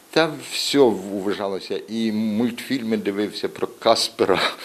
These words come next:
і гномиків бачив, общався з ними. Ну, А оце, що привело сюди, то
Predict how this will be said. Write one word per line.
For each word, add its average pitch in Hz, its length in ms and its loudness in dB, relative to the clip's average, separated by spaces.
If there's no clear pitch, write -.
і 117 680 0
гномиків 123 680 2
бачив, 90 680 2
общався 117 760 -2
з - 180 -16
ними. 90 340 -10
Ну, 220 280 -10
А 135 320 4
оце, 135 280 2
що - 160 -4
привело 117 400 2
сюди, 156 360 -2
то - 140 -10